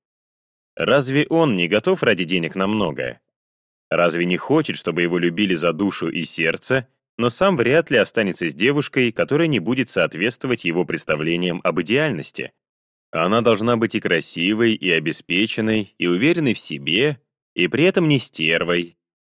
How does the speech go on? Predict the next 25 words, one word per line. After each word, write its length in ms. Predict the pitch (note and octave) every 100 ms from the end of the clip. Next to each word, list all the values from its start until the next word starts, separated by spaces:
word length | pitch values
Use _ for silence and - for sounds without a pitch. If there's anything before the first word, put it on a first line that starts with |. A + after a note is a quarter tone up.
| -
Да 200 | F2 F#2+
где 220 | F2+ G2
же 100 | E2+
такие 340 | F2 F2+ F#2+ G2+
водятся? 680 | A#2+ G2+ C#2+ - C#2 - _ _ _ _ _ _ _ _ _ -
Вот 520 | D#2+ F2+ C#3+ G3+ A3
потому 420 | - D#3 C#3 D3 C3
Пашка 560 | A2 A#2+ - - B2+
и 140 | A#2+ B2+
менял 380 | B2+ G2 G#2
партнерш 480 | G2 G2+ F#2+ F#2+ F#2+
как 200 | - F#2+
перчатки, 720 | G#2+ - - A#2+ - - C#2 - _ _
не 200 | G#2 G#2+
мог 280 | G#2+ A#2+ A#2
сосредоточиться 920 | A2+ - F#2+ F#2+ F2 G2 F#2+ F2 F#2
ни 80 | F2
на 200 | E2+ E2
одной, 540 | D2+ F2+ G2 D2+ B1+ _ _ _ C3+
не 140 | D3+
устраивали 680 | C#3 - D3+ D#3+ G2+ D#2+ D2+
они 280 | C#2+ D2
его. 340 | C#2+ C2+ C2+ - _ _ _ _ _ _ _ _ _
То 200 | F3 F#3+
одно, 500 | A2+ F#2+ C3+ D#3+ D3+